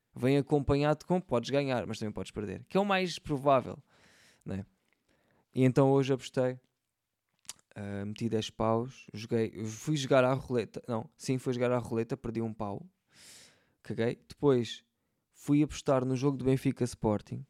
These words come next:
ah, pá, e eles, pelos vistos, empataram, eu pus que o Sporting ia ganhar, ahm, eles empatam e eu perco cinco paus. Portanto, neste momento eu tenho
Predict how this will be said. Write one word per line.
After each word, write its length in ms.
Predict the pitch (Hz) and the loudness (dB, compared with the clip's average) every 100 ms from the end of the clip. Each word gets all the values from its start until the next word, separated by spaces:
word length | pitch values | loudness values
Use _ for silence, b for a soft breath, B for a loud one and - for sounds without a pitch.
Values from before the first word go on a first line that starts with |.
| _ _ _ b b b b b b b b _ - | _ _ _ b b b b b b b b _ -2
ah, 320 | 123 120 113 - | 4 6 6 4
pá, 160 | 95 | 0
e 120 | 98 | 0
eles, 280 | 101 95 - | 0 -2 -6
pelos 260 | - 101 101 | -10 -8 -6
vistos, 260 | 107 95 107 | -8 -8 -6
empataram, 540 | - 104 113 113 117 | -4 -4 -2 -2 -2
eu 120 | 98 | -4
pus 200 | - 104 | -6 -10
que 100 | - | -10
o 20 | |
Sporting 400 | 113 - 101 117 | -10 -8 -8 -8
ia 140 | 101 98 | -8 -6
ganhar, 520 | 101 104 104 110 123 - | -4 -4 -6 -8 -10 -14
ahm, 640 | - 101 104 98 95 95 110 123 _ _ _ _ _ - b b b b - | -12 -10 -8 -8 -10 -12 -14 -18 _ _ _ _ _ -20 b b b b -4
eles 180 | 131 127 | 0 2
empatam 520 | 135 - 139 - 143 | 2 2 0 0 -4
e 40 | 143 | -4
eu 80 | |
perco 260 | 139 139 - | -4 -6 -6
cinco 240 | - 135 | -10 -8
paus. 280 | - 120 110 - _ | -6 -6 -8 -16 _
Portanto, 240 | - 123 | -4 -2
neste 220 | 131 123 | -2 -2
momento 120 | 135 131 | -2 -2
eu 40 | |
tenho 200 | 135 131 | -4 -6